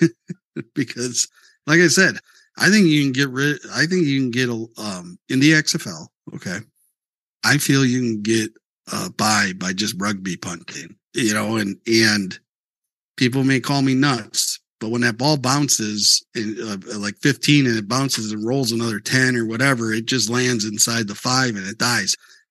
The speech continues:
You, you can get a guy to practice that. He can be your last wide receiver and, and he'll do that and you'd be able to do it. Uh, but football is a game of,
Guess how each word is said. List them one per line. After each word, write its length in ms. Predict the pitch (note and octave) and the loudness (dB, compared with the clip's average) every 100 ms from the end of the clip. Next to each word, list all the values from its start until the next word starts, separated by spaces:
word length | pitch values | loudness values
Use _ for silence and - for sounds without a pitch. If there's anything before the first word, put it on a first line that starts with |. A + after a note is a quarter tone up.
| - | -4
You, 120 | A2 | -2
you 340 | A2+ C#3+ A#2+ A#2+ | -2 0 0 2
can 160 | C3+ | 2
get 160 | B2 C3+ | 4 2
a 60 | |
guy 280 | A#2 A#2 A2+ | 2 2 0
to 120 | G#2 G2 | -2 -4
practice 480 | A2 G#2+ - - | -4 -4 -4 -4
that. 300 | F#2 F2+ E2+ - _ - _ - | -4 -4 -6 -8 _ -20 _ 0
He 160 | B2 | 2
can 120 | B2 A2+ | 4 4
be 260 | A#2+ A#2 | 4 4
your 240 | G#2+ G2+ G#2 | 2 -2 -2
last 380 | A2 A2+ G#2+ | 0 0 0
wide 260 | G#2+ A2+ G#2 | 0 -2 0
receiver 560 | F#2+ - A#2 G#2 F2+ F2 | 0 2 2 0 -4 -8
and, 260 | F#2 F#2 - | -10 -10 -6
and 280 | F#2 F2+ A2+ - _ - | -6 -6 -10 -14 _ -2
he'll 140 | A2 | 0
do 180 | G#2 G#2+ | 0 0
that 300 | F#2+ F#2+ F#2 - | 0 0 -2 -6
and 460 | G#2 F#2 F#2+ F#2 - - - _ _ | -6 -6 -8 -14 -16 -20 -20 _ _
you'd 140 | A2+ A2 | 0 4
be 120 | A#2+ | 4
able 100 | A2+ | 4
to 80 | G2+ | 2
do 220 | A2 G2+ | 0 0
it. 120 | E2+ - G2+ | -2 -4 0
Uh, 200 | G2+ F#2+ | 0 0
but 300 | A2+ G#2 - - - - _ _ _ _ - | 0 0 -2 -12 -20 -20 _ _ _ _ -2
football 440 | D3 D3+ D3+ D#3+ | 0 4 4 6
is 140 | D3 C3 | 6 2
a 40 | |
game 420 | A2+ B2 C#3 D3 | 0 4 6 6
of, 340 | C3 A2+ G#2+ | 2 -2 -8